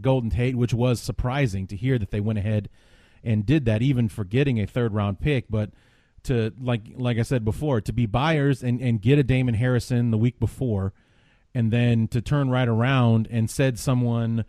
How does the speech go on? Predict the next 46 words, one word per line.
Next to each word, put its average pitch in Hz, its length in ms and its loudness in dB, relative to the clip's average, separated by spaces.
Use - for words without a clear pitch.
of 113 360 2
equal 143 320 2
importance 131 500 0
on 123 140 0
your 110 120 0
offense 120 680 -2
away, 117 500 -6
uh, 104 180 -4
from 117 280 -4
the 101 60 -6
team. 107 360 -2
It 120 80 -4
was, 113 340 -6
it, 123 180 -6
I 123 120 0
was, 123 340 -2
you 131 140 0
know, 110 120 2
like, 107 220 -4
"We're, 135 160 -8
so, 143 360 -4
eh, 117 160 -4
so 135 140 2
are 120 100 6
we, 113 240 4
are 123 80 -2
we, 110 180 -2
are 110 100 -6
we 104 100 -2
cashing 156 420 -2
in 311 200 0
on 240 180 0
the 247 60 0
season 262 320 -4
now? 247 220 -2
We, 143 300 2
we 139 100 -2
can't, 170 340 -2
you 147 140 -2
know, 127 220 0
cla-, 170 260 -2
cashing 180 320 -2
in 139 60 2
our 127 100 2
chips 208 280 -2
here," 107 240 -2